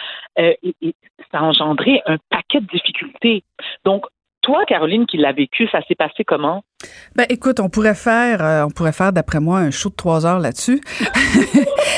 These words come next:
Speaker 2: En fait,
Speaker 1: Absolument.
Speaker 2: en fait, le, le problème, comme dans d'autres dossiers, euh, le problème, c'est de faire des généralités, je pense. Et,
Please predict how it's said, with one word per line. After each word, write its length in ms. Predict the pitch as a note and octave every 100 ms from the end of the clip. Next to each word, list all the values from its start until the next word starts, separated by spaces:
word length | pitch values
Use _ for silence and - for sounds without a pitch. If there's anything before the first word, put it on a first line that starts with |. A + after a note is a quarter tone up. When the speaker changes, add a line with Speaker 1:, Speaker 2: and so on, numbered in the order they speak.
| C#5 G#4+ E4+ C4
Speaker 2:
En 160 | - A3
fait, 140 | C#4+ A#3
Speaker 1:
Absolument. 340 | A3+ A3 B3+ -
Speaker 2:
en 140 | A3 B3
fait, 340 | - G4+ - - G3 -
le, 140 | A3+ -
le 140 | A3
problème, 520 | A#3 B3 C4 F4 E4
comme 220 | - A3
dans 180 | G#3+ G3
d'autres 240 | G3 C#4+ G#3+
dossiers, 800 | F#3+ E3+ - G#3+ A3+ B3+ A#3+ D#3
euh, 80 | D3+ C3+ - -
le 80 | F#3
problème, 240 | A#3 D4+
c'est 120 | D#4+ F3
de 60 |
faire 180 | F#3 F#3
des 120 | F3
généralités, 640 | D#3 F3 D#3+ D3 D3 - C3+
je 120 | C#3
pense. 380 | - A2 D#3 -
Et, 220 | E3 E3